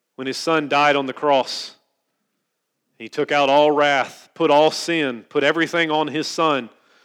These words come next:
so that we could walk in freedom. And now that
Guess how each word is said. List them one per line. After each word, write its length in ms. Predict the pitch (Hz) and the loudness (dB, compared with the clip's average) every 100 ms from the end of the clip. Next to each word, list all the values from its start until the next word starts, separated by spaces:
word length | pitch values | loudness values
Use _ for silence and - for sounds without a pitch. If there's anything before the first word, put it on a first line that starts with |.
| _ _ | _ _
so 160 | - 139 | -6 -2
that 200 | 139 143 | -2 -2
we 240 | 143 160 | 0 -2
could 460 | 147 160 151 131 - | -2 0 2 0 -4
walk 340 | - 135 135 - | -6 -2 -2 -4
in 120 | 127 | -10
freedom. 480 | - 151 143 113 110 _ _ _ _ _ _ _ _ _ _ | -6 -4 -4 -6 -10 _ _ _ _ _ _ _ _ _ _
And 160 | 139 147 | -8 -2
now 320 | 156 175 170 | 2 4 4
that 200 | 151 143 | 4 0